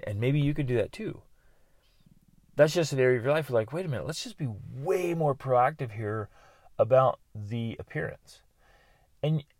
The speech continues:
and again, we get, and this isn't, this is not shallow. Like, I'm not, I'm not talking about that being superficial, but it's just, appearances, they do matter.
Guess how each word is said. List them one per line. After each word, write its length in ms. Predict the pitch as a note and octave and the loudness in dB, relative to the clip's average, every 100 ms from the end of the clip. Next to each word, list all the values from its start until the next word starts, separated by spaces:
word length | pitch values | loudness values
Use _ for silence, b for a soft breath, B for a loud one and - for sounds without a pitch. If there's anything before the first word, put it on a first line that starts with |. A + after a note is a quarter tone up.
| _ _ _ | _ _ _
and 180 | E3 F3 - | -4 -4 -4
again, 300 | F#3+ B3 F3 | 4 6 6
we 100 | F3 | 2
get, 140 | E3+ | 2
and 180 | D#3+ F3+ | 0 0
this 160 | G#3 C#4+ | -2 -2
isn't, 260 | B3+ D#3 - | -2 -2 -4
this 200 | D3 - | -8 -6
is 60 | A3 | -4
not 160 | G#3+ | -6
shallow. 580 | - - G2 F#2 D2+ D#2+ D#2+ | -6 -4 -2 -2 -2 -6 -10
Like, 160 | A#2 | -8
I'm 100 | C#3 | -6
not, 200 | D3 C#3 - | -6 -6 -8
I'm 80 | |
not 140 | C3+ C3+ | -10 -8
talking 160 | A2 | -4
about 220 | E2 D#2 - | -2 -2 0
that 280 | E2 D2+ - - F#2+ | -2 -2 -8 -16 -10
being 200 | F#2 D#2 | -10 -10
superficial, 880 | - G2+ - - A2 - - - - - b b b b b b _ | -10 -12 -12 -8 -8 -6 -14 -16 -20 -20 b b b b b b _
but 100 | C#3 | -4
it's 160 | D3 - | -4 -6
just, 300 | F3 - - - - - - - - - _ _ C3 - | -8 -10 -18 -20 -20 -20 -20 -20 -20 -20 _ _ -20 -16
appearances, 800 | B2+ - F#3+ B3+ - C#3 G#2+ - - _ - | -12 -6 -4 -4 -4 -4 -4 -12 -18 _ -10
they 180 | B2 C#3 | -2 -2
do 180 | C#3+ F#3+ | -2 -4
matter. 440 | E3 G#3 F3+ - | -2 -4 -6 -12